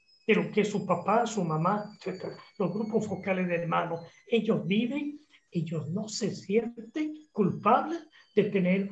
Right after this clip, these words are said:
un hermano con discapacidad porque ellos no lo parieron. Ese no es hijo de ellos, ¿sí? Es otra versión. El grupo, la intimidad es muy grande. Este, voy a mandar, si alguno de ustedes tiene el interés,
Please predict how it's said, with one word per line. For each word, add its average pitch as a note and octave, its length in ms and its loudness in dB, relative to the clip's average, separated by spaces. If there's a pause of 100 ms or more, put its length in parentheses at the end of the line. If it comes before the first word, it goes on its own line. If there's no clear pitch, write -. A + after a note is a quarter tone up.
(140)
un G#3 180 6
hermano G3+ 720 2 (280)
con F3 500 4
discapacidad F3+ 600 2
porque G#3+ 220 4
ellos F3 160 4
no F3+ 140 6
lo E3 160 6
parieron. D3+ 600 2 (200)
Ese G3 200 2
no E3+ 140 0
es E3+ 100 -2
hijo F3 200 -2
de F3 180 0
ellos, E3+ 420 -6 (380)
¿sí? - 340 -2
Es - 200 2
otra - 280 0
versión. - 560 -4 (540)
El F#3+ 220 6
grupo, A#3+ 460 0
la F3+ 80 0
intimidad F3+ 720 2
es D#3+ 80 2
muy F3+ 220 4
grande. D#3 720 0 (680)
Este, G3+ 800 4 (640)
voy C4+ 160 10
a C#4+ 80 4
mandar, A#3 420 4
si - 60 -10
alguno G#3 300 0
de F#3 100 0
ustedes F3+ 380 -2
tiene F3+ 240 -2
el E3+ 80 -2
interés, E3+ 720 -6